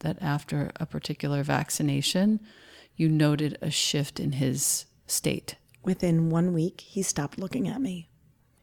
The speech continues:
Speaker 2: He stopped talking. It was like, where did he go?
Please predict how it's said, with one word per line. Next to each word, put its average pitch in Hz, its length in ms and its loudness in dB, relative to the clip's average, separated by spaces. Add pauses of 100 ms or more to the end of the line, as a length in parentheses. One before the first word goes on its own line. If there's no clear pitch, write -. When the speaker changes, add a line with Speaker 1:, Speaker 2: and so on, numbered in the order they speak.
(140)
Speaker 2:
He - 140 -4
stopped - 360 -4
talking. 185 540 -6 (420)
It 196 100 -8
was 214 300 -6 (460)
like, 196 200 -4 (340)
where 170 220 -2
did 185 160 -8
he 214 100 -8
go? 196 320 -10